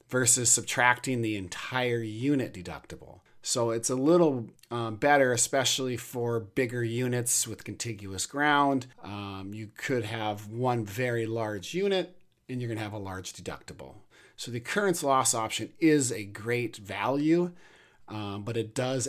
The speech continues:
add cost to your insurance because the likelihood of being paid with the occurrence loss option is in theory a little greater. Um, it's not applicable or available if you take catastrophe coverage.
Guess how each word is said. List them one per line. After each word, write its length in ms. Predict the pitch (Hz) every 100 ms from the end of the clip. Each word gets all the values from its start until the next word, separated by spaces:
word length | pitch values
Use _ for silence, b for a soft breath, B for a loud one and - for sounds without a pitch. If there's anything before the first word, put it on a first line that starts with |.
| -
add 340 | 113 113 110 -
cost 500 | - 135 113 - -
to 80 |
your 160 | 101 95
insurance 720 | 95 - 180 180 160 147 -
because 640 | 170 113 - 120 104 - -
the 100 | 113
likelihood 720 | 107 120 127 127 127 101 113
of 160 | 107 98
being 400 | 101 98 104 101
paid 640 | - 170 180 147 123 117 B B B B
with 160 | 123 120
the 120 | 117
occurrence 500 | 110 - 117 110 -
loss 340 | 104 98 92 - -
option 640 | 92 90 - 110 101 101 - - 123
is 160 | 104
in 120 | 110
theory 440 | 95 - 123 113 113
a 100 | 107
little 320 | 107 104 101
greater. 460 | 95 78 64 57 - - b b b b b
Um, 280 | - 98 98
it's 160 | 107 139
not 340 | 143 143 147
applicable 540 | 143 - 131 127 120 127
or 360 | 123 120 101
available 800 | 98 90 117 123 123 113 120 120 156
if 280 | 147 -
you 80 | 127
take 280 | 120 110 -
catastrophe 600 | - 87 67 - 90 85
coverage. 640 | - 80 - - - -